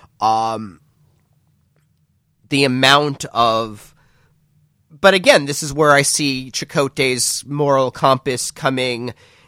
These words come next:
internally, because he immediately, you know, he, he, he comes to understand and accept maybe that there is no change they could make to time that would not affect somebody,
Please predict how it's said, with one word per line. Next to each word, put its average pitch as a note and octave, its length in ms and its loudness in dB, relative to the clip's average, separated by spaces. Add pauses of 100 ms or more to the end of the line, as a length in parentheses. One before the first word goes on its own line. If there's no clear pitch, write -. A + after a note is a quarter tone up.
internally, B2+ 920 -2
because C3+ 400 -4
he D3+ 120 -2
immediately, C#3+ 400 0
you D#3 60 4
know, C3 200 2
he, E3 280 -12
he, F#3 420 -6 (760)
he A3+ 160 -4
comes G#3+ 400 2
to G3+ 160 -4
understand E3 840 2
and C3+ 180 2
accept - 720 -2
maybe G2+ 520 -8
that A#2 600 2 (420)
there D#3 320 2
is C#3+ 220 -4
no D3+ 260 0
change D3 460 -2
they C#3 160 -2
could B2+ 240 -6
make B2+ 320 -2
to - 140 -6
time A#2 720 2
that A2+ 300 0
would A2+ 580 -8 (520)
not D3 400 4
affect C#3+ 440 0
somebody, C#3+ 920 -2